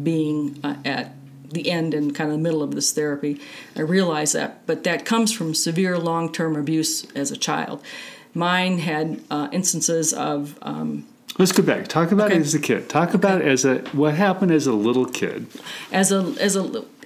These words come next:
Speaker 1: th-, this is kinda how this goes in, in, in your mind. I have to, I have to help myself remember this because it doesn't start out with the worst. It, it, it, the mind is sort of like an onion,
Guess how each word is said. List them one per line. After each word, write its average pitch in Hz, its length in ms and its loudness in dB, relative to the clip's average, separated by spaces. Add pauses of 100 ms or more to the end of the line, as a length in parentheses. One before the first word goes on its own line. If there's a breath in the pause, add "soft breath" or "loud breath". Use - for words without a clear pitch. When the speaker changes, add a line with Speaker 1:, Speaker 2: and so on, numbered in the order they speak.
(760 loud breath)
Speaker 1:
th-, - 220 -4
this 277 240 2
is 294 100 4
kinda 226 220 2
how 196 200 2
this 180 220 0
goes 175 840 0
in, 175 200 -2 (100)
in, - 260 -2
in 180 420 0
your 175 160 0
mind. 151 320 -2
I 165 60 -4
have 170 200 -4
to, - 220 -4 (400)
I - 20 -6
have 170 220 -4
to 170 80 -2
help 160 180 -2 (260)
myself 165 460 -2
remember 165 380 0
this 156 200 0
because 170 380 -2 (300 loud breath)
it 196 100 2
doesn't 254 280 4
start 214 280 4
out 202 340 2
with 180 180 -2
the 185 60 2
worst. 175 480 0 (400 loud breath)
It, 185 240 -2
it, - 220 -4
it, 165 760 -8
the 190 60 6
mind 240 340 6
is 214 120 2
sort 208 120 2
of 190 60 2
like 180 120 -2
an 170 120 -4
onion, 202 540 2